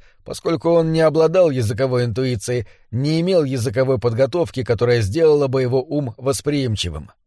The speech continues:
И всё же прогресс был очевиден. Беллис с нетерпением ждала того времени, когда её услуги не будут требоваться, когда ей не нужно будет просиживать долгие часы,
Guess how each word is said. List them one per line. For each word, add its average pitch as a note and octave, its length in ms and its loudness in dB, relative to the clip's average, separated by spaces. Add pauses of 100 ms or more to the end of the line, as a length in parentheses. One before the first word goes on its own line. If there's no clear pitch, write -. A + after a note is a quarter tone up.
(300)
И E2+ 120 -10
всё E3 300 -4
же D3 160 0
прогресс C3 560 2
был C#3 220 0
очевиден. A#2 680 -6 (640)
Беллис C#3+ 400 0
с - 40 -8
нетерпением C#3 760 -2
ждала C3 260 2
того A2 220 0
времени, D#3+ 500 -2 (300)
когда C3+ 340 2
её D#3+ 240 2
услуги D#3+ 460 0
не D#3+ 220 0
будут D3 340 -4
требоваться, A#2 640 -2 (180)
когда A#2 280 -2
ей C#3+ 200 -4
не C#3 160 -2
нужно D3+ 380 -4
будет C3+ 300 -4
просиживать C3 680 -2
долгие B2 420 0
часы, C#3+ 420 -4